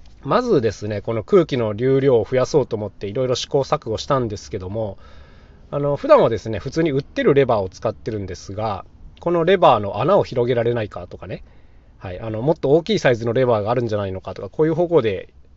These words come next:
調べたんですけども、まあ、出てこないし、あの、穴広げてみたんですけど、一個ダメになっちゃったんですね。で、やっぱこう、精密に作られてるものなので、ちょっといじっちゃうともうダメになってしまうと、あー、これはダメだなと思いまして、で、次に考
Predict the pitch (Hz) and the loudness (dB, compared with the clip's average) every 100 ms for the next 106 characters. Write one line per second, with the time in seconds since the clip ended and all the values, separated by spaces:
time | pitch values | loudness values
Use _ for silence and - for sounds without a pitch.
0 | - - 135 120 104 95 - 92 92 98 | -18 -4 -2 0 -2 -4 -8 -10 -10 -6
1 | 131 107 139 - - 135 110 95 101 101 | -4 -2 -4 -4 -4 -2 -2 -6 -10 -12
2 | - - - - - 120 107 113 202 151 | -18 -20 -20 -20 -14 -10 -6 -2 -2 4
3 | 160 180 180 120 104 - 95 - - 110 | 4 4 2 0 0 -8 -12 -6 -2 0
4 | 131 165 98 92 92 87 82 139 - 113 | 2 0 -2 -6 -10 -12 -12 -14 -12 -8
5 | 110 104 - - - - - 165 160 113 | -6 -6 -10 -20 -20 -20 -10 -6 -4 -4
6 | - 180 208 220 214 214 - 208 190 127 | -2 2 2 2 2 0 0 0 0 0
7 | 104 92 - 117 123 104 90 98 98 - | -4 -6 -6 -4 -2 -4 -6 -6 -8 -10
8 | - - - - - - 294 156 135 135 | -18 -20 -20 -20 -20 -10 0 0 2 0
9 | 120 110 104 107 127 101 - 92 98 90 | 0 -2 -4 -2 -2 -4 -8 -12 -12 -12
10 | - 92 98 - 120 113 107 139 117 104 | -12 -10 -10 -6 -6 -4 -2 0 0 -2
11 | 98 98 98 95 92 - 98 92 - - | -8 -10 -10 -8 -10 -10 -12 -12 -18 -20
12 | - _ - 143 - 190 302 247 147 | -20 _ -14 -12 -10 -4 -4 0 0